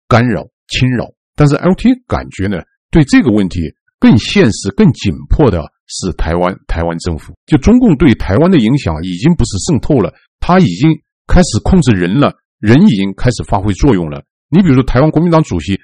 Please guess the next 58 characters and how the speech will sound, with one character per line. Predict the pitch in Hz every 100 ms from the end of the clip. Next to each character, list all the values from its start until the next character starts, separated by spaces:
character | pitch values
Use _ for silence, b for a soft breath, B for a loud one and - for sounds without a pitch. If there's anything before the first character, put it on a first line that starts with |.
| _ -
郑 | 233
丽 | 196
文 | 107 110
最 | - 160
近 | 123
讲 | - 104 90
一 |
句 | 107
话， | 101 110 b b -
台 | 123
湾 | 175
人 | 156 156
没 |
有 | 202
人 | 117 107 - _ _
能 | 107
够 | 113
驳 | - 90
斥。 | - - - _ _
他 | - 185
说， | 190 180 - _ _
世 | - 254
界 | 170 127
上 | 120 90 - _ _ -
绝 | 170
大 | 233 202
多 | - 190
数 | 208 147
国 | - 104
家 | 101 104 101 - _ -
是 | - 151
支 | - - 262 294 -
持 | - 101
两 | 98 78
岸 | 98 87
和 | - 92
平 | - 76
的。 | 78 - _ _
他 | -
说， | 226 220
我 | 98 87
做 | - 170
错 | - 139
什 | 90
么 | 92
了？ | 87 - _ _
我 | 107
是 | 165
为 | 180
和 | - 147
平 | 156 104
的， | 98
我 | 90
能 | 95
做 | 113 117
错 | 107
什 | -
么？ | 80 76